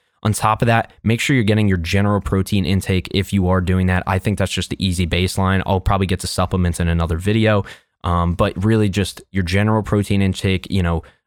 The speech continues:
um, definitely consult, um, I don't, I don't know about a physician, but somebody, I would say a dietitian or somebody who's an expert in this.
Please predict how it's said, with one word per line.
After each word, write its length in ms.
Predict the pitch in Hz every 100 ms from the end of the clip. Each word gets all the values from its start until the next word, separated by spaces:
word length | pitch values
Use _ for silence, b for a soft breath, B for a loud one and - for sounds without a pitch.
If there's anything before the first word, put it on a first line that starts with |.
| -
um, 320 | 85 82 80
definitely 340 | - 110 131 107
consult, 560 | 107 - 110 104 - -
um, 260 | 82 82 -
I 180 | 107 95
don't, 180 | 101 -
I 60 |
don't 160 | 101 98
know 100 | 92
about 200 | 82 82
a 40 |
physician, 680 | - 98 87 98 117 151 147
but 120 | 95
somebody, 460 | - 113 101 92 -
I 100 | 110
would 120 | 101
say 140 | 104
a 40 | 90
dietitian 560 | 85 87 - 90 -
or 60 | 92
somebody 260 | - 90 87
who's 140 | 85
an 100 | 80
expert 380 | 107 - - 110
in 120 | 110
this. 220 | 113 113